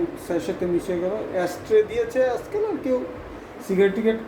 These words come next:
খায় না। আহ, ইন্টারকম রয়েছে, এখানে খাবারের মেনু রয়েছে। এই মেনুটা এখান থেকে অর্ডার দিলে এরা পৌঁছেও দিতে পারে, আবার চাইলে পরে আপনারা গিয়েও খেয়ে আসতে পারেন।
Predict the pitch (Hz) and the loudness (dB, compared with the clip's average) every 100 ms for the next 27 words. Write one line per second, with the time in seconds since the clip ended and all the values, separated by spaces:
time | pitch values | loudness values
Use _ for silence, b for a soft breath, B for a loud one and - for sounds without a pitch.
0 | - 175 185 220 - - - - - - | -2 2 2 0 -4 -12 -14 -14 -14 -14
1 | - - - - - - - - - 160 | -14 -14 -14 -12 -12 -12 -12 -10 0 4
2 | 165 170 165 165 160 - - 196 170 190 | 6 6 6 4 0 -8 -8 -2 2 2
3 | 190 196 196 202 202 202 240 208 202 196 | 2 2 4 6 6 4 2 2 0 0
4 | 196 175 - - - 180 180 190 202 185 | 0 -2 -8 -16 -6 0 4 6 6 6
5 | 185 196 208 202 202 220 254 - - - | 4 4 6 6 4 0 -2 -4 -14 -16
6 | - - - - - - - 165 180 185 | -16 -16 -16 -18 -16 -16 -8 0 4 4
7 | 185 185 185 190 190 196 196 175 190 190 | 4 4 4 4 6 8 8 4 -2 -4
8 | 190 208 208 196 - - 175 185 190 202 | 0 2 2 0 -6 -4 0 2 0 2
9 | 202 202 190 202 196 - 185 180 214 208 | 6 6 6 6 4 2 -2 2 0 0
10 | 208 214 220 233 226 185 196 190 - - | 0 0 2 2 4 6 6 4 0 -8
11 | - 190 190 190 196 190 185 170 165 185 | 2 2 4 2 4 4 4 2 0 0
12 | 180 175 175 - - - 180 160 147 185 | 2 2 -2 -10 -16 -14 -2 0 4 6
13 | 190 185 185 185 175 185 160 180 | 6 2 4 4 4 -2 0 0